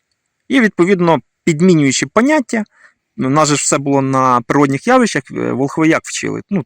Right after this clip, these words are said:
принципі, те, що я вчу, от, е, що все є в основі енер-, енергетика, на енергетику нашаровується матерія, живить все умовно там стихії, які ос-, там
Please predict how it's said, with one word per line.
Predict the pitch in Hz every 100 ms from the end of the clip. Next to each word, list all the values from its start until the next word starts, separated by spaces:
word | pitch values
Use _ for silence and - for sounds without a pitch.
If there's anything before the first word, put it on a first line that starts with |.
| -
принципі, | 135 131 -
те, | 127 131
що | -
я | 123 170
вчу, | - 110 - - - - _ _ _
от, | 107 107 -
е, | - 110 107 -
що | - - 131 123 -
все | - 147
є | 139
в | 131
основі | 135 147 139
енер-, | 165 254 254 -
енергетика, | 147 160 175 262 214 175
на | 151
енергетику | 139 139 175 - -
нашаровується | 127 - 131 135 117 113 151
матерія, | 175 - 254 220 165
живить | 127 139 123
все | - 117
умовно | 113 123 113 110
там | - 110
стихії, | - 190 - 240 220 180 123
які | - - 107 -
ос-, | 110 - -
там | 110 104 107 -